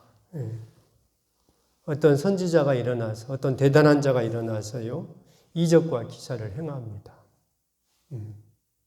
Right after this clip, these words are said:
그가 말한 대로 이루어져요. 예를 들어서 하늘에서 불이 내려오게 할 정도로, 어, 이적과 기사를 행합니다. 그렇다면 우리 기독교인들은 이런 사람을,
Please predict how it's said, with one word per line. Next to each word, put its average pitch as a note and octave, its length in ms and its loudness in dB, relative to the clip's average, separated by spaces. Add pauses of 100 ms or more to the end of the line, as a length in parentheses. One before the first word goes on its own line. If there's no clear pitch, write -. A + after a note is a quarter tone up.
(160)
그가 C3+ 180 2
말한 B2+ 420 2
대로 A#2 200 -4
이루어져요. A#2 680 -6 (1080)
예를 C3+ 220 2
들어서 A#2 260 -2
하늘에서 F3+ 500 -2
불이 F3 260 -2
내려오게 C#3 400 0
할 B2+ 220 -4
정도로, A#2+ 880 -6 (760)
어, A2+ 380 -10
이적과 C#3+ 480 0
기사를 A#2 480 -6
행합니다. A#2 560 -4 (1700)
그렇다면 F3+ 420 8
우리 E3+ 200 6
기독교인들은 D#3+ 1080 -2
이런 C#3+ 240 -2
사람을, C3 880 -4